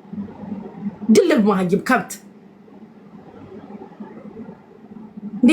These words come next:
ምን አይነት ባለጌ ነው? ዝተት። ተጣጠብ። የሆነ እኔ ሰው ማት-፣ የምትሸት ይመስለኛል። ጀርመን ቁጭ ብለህ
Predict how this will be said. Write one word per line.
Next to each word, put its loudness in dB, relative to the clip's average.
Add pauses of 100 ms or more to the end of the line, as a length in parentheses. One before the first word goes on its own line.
ምን 8
አይነት 6
ባለጌ 8
ነው? 8
ዝተት። 4 (960)
ተጣጠብ። 4 (100)
የሆነ 8
እኔ 8
ሰው 4
ማት-፣ 6
የምትሸት 6
ይመስለኛል። 2
ጀርመን 6
ቁጭ 0
ብለህ 4